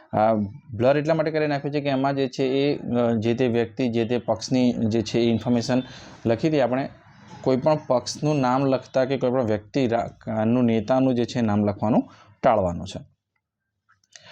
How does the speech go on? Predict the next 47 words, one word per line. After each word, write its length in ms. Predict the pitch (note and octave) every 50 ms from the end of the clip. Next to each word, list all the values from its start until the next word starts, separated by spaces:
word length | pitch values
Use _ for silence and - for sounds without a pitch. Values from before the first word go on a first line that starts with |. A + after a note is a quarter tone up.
| - - -
ઈ 100 | C3+ C#3
વી 80 | C#3+ E3+
એમ 160 | F3+ F3 E3
મશીનમાં 420 | D#3 D3 - D#3+ D#3+ D#3+ D#3 D3+
જે 100 | D3 D3+
છે 180 | D3 - D#3+ D#3+
બટન 360 | D3 C#3 C3 B2 C#3+ C#3+ C#3
દબાવવાથી 380 | C3+ C3 C3 C3+ C3+ C3+ C3+ C#3
વોટ 260 | B2 B2 C3+ B2+ -
પડ્યો 220 | - A#2+ A#2+ B2
કે 100 | A#2+ C3
નહીં 260 | B2 B2 B2 B2+ B2+
એ 40 | C3
જાણવા 300 | B2+ A#2+ A2+ G#2 A2 A#2+
માટે 280 | B2+ B2 A#2+ A2 A#2 A#2
જે 180 | G#2+ G#2+ G#2
છે 160 | G2+ - - A2
એ 180 | A2+ A#2 A#2 - A2+
વી 120 | A2+ A2
વી 120 | G#2+ A#2+ A#2+
પેટનો 340 | - A2 G#2 G2+ A#2+ A#2+
ઉપયોગ 400 | A2 G2 F#2+ - C#3 F3+ G3+ - - - - - _ _ -
કરવામાં 320 | - B2 B2 B2+ B2 A#2
આવે 80 | A2+ A#2+
છે, 100 | - C#3
પણ 160 | C3+ C3+ B2
હજુ 160 | A2+ B2 C#3+
પણ 160 | C#3+ D3 C#3+
જે 120 | C3+ C3 B2+
છે 180 | B2+ - C#3
હન્ડ્રેડ 300 | B2 A2+ G#2+ A2+ B2+ A#2+
પર્સન્ટ 280 | - B2+ G#2+ - C3+ B2
સ્લિપનું 420 | - - A#2+ A2+ G#2 - B2+ B2+
મેચ 240 | A#2+ A2 A2 A2 -
કરવામાં 340 | - - - G2 G#2 G2 F#2
આવતું 360 | F#2 F#2 - D#3+ G#3+ - - - _ - - - - -
નથી. 300 | A#2 A2+ A2 G2+ - F2+ - - _ _ _ _ - - - _ _ _ -
તો 200 | B2+ B2+ B2+ B2
ચૂંટણી 320 | - - D#3+ D#3+ F3+ F#3+
પંચ 200 | F3 F3+ F3+ F3
સામે 300 | E3+ - E3+ D#3+ E3 F3
કયા 220 | E3 - - D#3+ E3
પડકારો 400 | E3 C#3+ B2+ B2 B2+ C#3 C#3+ C#3+
રહેલા 320 | C3+ C3 B2 A#2+ B2 A#2+
છે 200 | - - E3 - -
ઇલેક્શનને 540 | D3+ C#3 C#3+ D3 C#3+ - - B2 G#2+ G2+ F#2+
લઈને? 280 | F#2 F2+ F2 F2 F2+